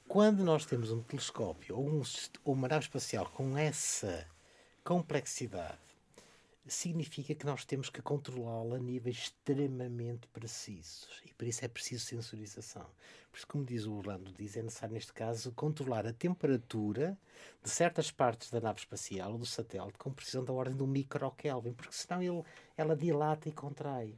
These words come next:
E isso significa vai al-, fazer alteração das suas posições relativas e a coisa deixa de funcionar.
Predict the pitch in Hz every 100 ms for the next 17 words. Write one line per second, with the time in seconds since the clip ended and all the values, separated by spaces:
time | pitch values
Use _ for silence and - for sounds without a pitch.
0 | - 151 147 - 156 135 147 147 151 147
1 | - - - 143 139 135 135 120 - 135
2 | 135 - - - - - 143 - 120 123
3 | 127 131 - 135 104 101 135 - 135 135
4 | 120 127 117 - 123 - 127 123